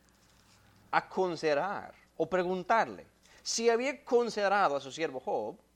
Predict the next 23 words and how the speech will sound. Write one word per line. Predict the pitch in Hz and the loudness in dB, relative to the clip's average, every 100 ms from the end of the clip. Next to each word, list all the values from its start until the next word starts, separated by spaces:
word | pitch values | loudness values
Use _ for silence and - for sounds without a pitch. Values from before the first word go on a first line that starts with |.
| _ _ _ _ | _ _ _ _
entonces | 262 226 160 185 - | -8 -4 -4 -4 -2
también | 156 143 160 | -2 -2 -4
debemos | 160 190 226 185 | -2 -4 -4 -8
considerar | - - 175 156 160 147 147 165 160 | -10 -12 -10 -6 -4 -2 -2 -4 -4
la | 135 | -6
vida | 120 139 135 139 - _ _ _ _ _ _ _ _ | -6 -6 -4 -4 -8 _ _ _ _ _ _ _ _
y | 170 | -6
el | 170 | -6
testimonio | 165 160 - 123 120 | -6 -8 -10 -10 -10
de | |
Job. | 120 226 110 - _ _ _ _ _ _ _ _ _ - - - | -6 -6 -6 -10 _ _ _ _ _ _ _ _ _ -20 -18 4
Job, | 254 254 | 6 8
ah, | 180 165 | 6 2
Salmo | 226 262 233 | 0 -2 -4
treinta | 196 156 | -8 -10
y | |
siete, | 143 147 - | -8 -8 -8
treinta | 139 120 | -12 -12
y | |
siete. | 107 117 - 90 _ _ _ _ _ | -10 -10 -12 -20 _ _ _ _ _
"Considera | - 202 185 190 180 240 285 285 294 285 254 _ _ _ _ _ - | -8 -8 -6 -8 -2 2 2 0 -4 -8 -14 _ _ _ _ _ -2
al | 208 214 214 | 0 0 -4
íntegro", | 277 269 - 110 98 73 | -10 -10 -10 -14 -16 -20